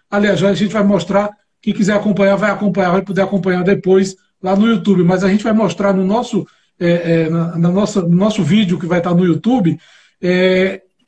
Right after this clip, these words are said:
esse cara tem uma tatuagem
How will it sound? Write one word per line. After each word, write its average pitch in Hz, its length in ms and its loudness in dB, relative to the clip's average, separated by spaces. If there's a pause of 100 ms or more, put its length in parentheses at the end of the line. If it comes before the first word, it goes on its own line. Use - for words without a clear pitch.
esse 208 320 -2
cara 262 280 -2
tem 285 460 0
uma 277 460 0 (280)
tatuagem 214 840 0